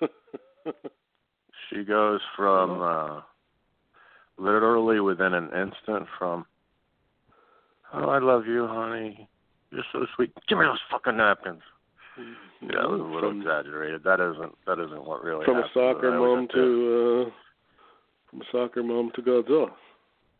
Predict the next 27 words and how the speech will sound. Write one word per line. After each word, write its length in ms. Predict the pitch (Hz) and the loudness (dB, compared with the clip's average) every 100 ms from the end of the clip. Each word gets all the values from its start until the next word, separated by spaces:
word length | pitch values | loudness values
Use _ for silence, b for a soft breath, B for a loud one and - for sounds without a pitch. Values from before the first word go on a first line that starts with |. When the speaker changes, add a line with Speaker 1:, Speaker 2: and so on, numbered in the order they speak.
| _ _ _ _ _ _ _ B B B B B B B B B B B B B B B B B B B - | _ _ _ _ _ _ _ B B B B B B B B B B B B B B B B B B B 4
Speaker 1:
Yeah, 180 | 120 101 | 4 6
I'm 280 | 104 104 104 | 4 2 0
exaggerating 840 | 92 101 90 82 92 92 90 85 - | 0 2 2 0 -2 -2 -4 -10 -12
to 60 | 107 | -8
make 260 | 95 87 92 | -4 -4 -6
it 120 | 76 | -10
more 360 | 87 85 82 - B B B B B B _ - B B | -8 -6 -8 -10 B B B B B B _ -20 B B
Speaker 2:
Well, 80 | 180 | -2
of 40 | 82 | -2
Speaker 1:
of 20 | |
a 20 | - | -4
Speaker 2:
course 100 | - - | -8 -8
you 60 | - | -6
Speaker 1:
story 280 | - - | -6 -6
Speaker 2:
are, 20 | - | -2
Speaker 1:
than 60 | 123 | 0
Speaker 2:
but 20 | |
Speaker 1:
it 60 | 120 | 4
Speaker 2:
we 60 | 113 | 4
Speaker 1:
really 280 | 110 78 80 | 4 0 -4
Speaker 2:
all, 80 | 78 | -8
Speaker 1:
is. 60 | - - | -12 0
Speaker 2:
all 180 | 117 117 | 4 6
of 60 | 120 | 4
us 100 | 123 | 2
who 60 | 131 | 0
have 120 | 120 | 0